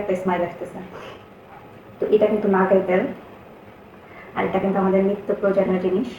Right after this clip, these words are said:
আর আমাদের এই চুলের জন্য তো অবশ্যই প্রয়োজন ভীষণ, আমাদের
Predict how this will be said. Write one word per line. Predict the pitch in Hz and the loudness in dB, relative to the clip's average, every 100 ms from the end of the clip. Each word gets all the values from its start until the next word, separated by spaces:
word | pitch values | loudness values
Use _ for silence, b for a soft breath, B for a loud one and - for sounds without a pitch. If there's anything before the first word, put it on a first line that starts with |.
| - - - - | -16 -20 -16 -4
আর | 175 175 | -2 0
আমাদের | 185 190 | 2 4
এই | 190 | 4
চুলের | 196 196 190 | 2 0 2
জন্য | 190 185 | 0 2
তো | 190 | 2
অবশ্যই | 180 180 185 185 | 0 0 -4 0
প্রয়োজন | 180 185 254 - B B - | 0 0 -4 -10 B B -8
ভীষণ, | 196 185 185 240 202 | -2 0 2 0 0
আমাদের | 190 | 0